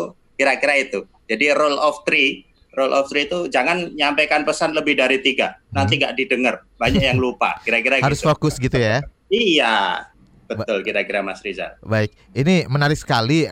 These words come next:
Speaker 2: Artinya kayak kebiasaan cuci tangan ini kan sebenarnya sudah disosialisasikan oleh P M I sendiri sudah jauh-jauh hari, sejak kapan
Speaker 1: Sebelumnya,
Speaker 2: tahu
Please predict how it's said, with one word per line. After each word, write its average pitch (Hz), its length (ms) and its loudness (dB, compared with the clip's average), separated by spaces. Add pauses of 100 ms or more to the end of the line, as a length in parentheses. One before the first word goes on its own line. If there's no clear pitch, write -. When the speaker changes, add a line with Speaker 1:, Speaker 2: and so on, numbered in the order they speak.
(140)
Speaker 2:
Artinya 156 640 0
kayak 151 560 2
kebiasaan 135 580 0
cuci 127 220 -2
tangan 120 340 2
ini 120 160 2
kan 175 140 0
sebenarnya 139 320 2
sudah 120 200 0
disosialisasikan 113 920 -2
oleh 110 180 0
P 110 140 -2
M 104 240 0
I 113 100 -6
sendiri 107 480 0
sudah 98 460 0
jauh-jauh 98 420 0
hari, 117 300 0
sejak - 240 -2
kapan 135 320 2
Speaker 1:
Sebelumnya, 143 100 4
Speaker 2:
tahu 131 140 2